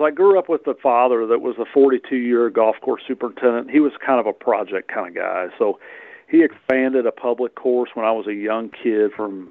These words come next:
uh, nine holes to eighteen, and I was able to kind of tool around with him in that project, and, and I still kind of remember some of the practices, and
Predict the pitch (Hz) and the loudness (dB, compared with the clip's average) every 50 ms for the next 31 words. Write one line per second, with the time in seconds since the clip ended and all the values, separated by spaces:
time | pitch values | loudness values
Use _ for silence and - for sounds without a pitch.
0 | _ _ - - - 101 101 101 104 107 107 110 110 104 113 113 110 107 - - | _ _ -14 -10 -8 -8 -8 -4 -2 0 0 0 0 0 0 0 0 0 -6 -10
1 | - - 113 110 110 113 - - 120 113 113 113 113 113 110 113 113 113 110 117 | -6 -4 -4 -4 -4 -6 -8 -10 -10 -8 -8 -8 -8 -10 -8 -8 -6 -4 -2 -2
2 | 127 120 120 123 120 113 113 113 113 - - 120 117 107 - - - 127 117 113 | -2 2 2 2 2 2 0 -2 -4 -4 -4 -4 -4 -4 -6 -2 -2 0 0 2
3 | 110 104 104 107 110 110 107 - - 113 113 110 113 107 101 101 101 107 - - | 0 0 0 0 -2 -2 -4 -6 -6 -6 -6 -6 -6 -4 -4 -4 -4 -4 -2 0
4 | 120 110 110 113 107 113 113 107 - 123 110 117 - 120 113 104 _ _ _ _ | 2 4 4 2 2 0 -2 0 0 -4 -6 -6 -6 -10 -12 -14 _ _ _ _
5 | _ _ - 117 - - - - - 127 - - 131 123 113 107 104 104 110 110 | _ _ -10 -10 -10 -12 -12 -4 -4 -2 0 0 0 2 2 0 0 0 -2 -2
6 | 110 107 98 - - 113 107 107 101 98 - _ _ - 120 107 107 107 - 127 | -2 -4 -6 -4 -6 -6 -4 -4 -6 -6 -8 _ _ -4 0 0 0 -2 -4 -12
7 | 123 - 127 113 107 107 107 101 95 107 107 104 | -12 -8 -6 -6 -4 -4 -6 -8 -10 -12 -12 -12